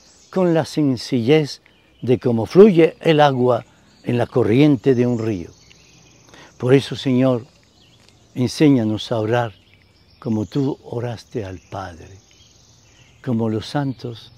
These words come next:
han orado ante ti. Enséñanos, Señor, a orar cada día más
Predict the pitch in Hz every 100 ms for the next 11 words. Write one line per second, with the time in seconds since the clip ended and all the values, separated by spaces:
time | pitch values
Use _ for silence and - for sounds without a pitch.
0 | - - - 117 110 104 123 98 82 82
1 | - - 85 - 95 - - - - -
2 | - - - - - - - - - 113
3 | - - 143 107 92 87 - 107 110 113
4 | 101 - - - - - - 104 101 98
5 | 110 104 - - - - - - - -
6 | 127 110 101 113 110 - 101 107 98 -
7 | -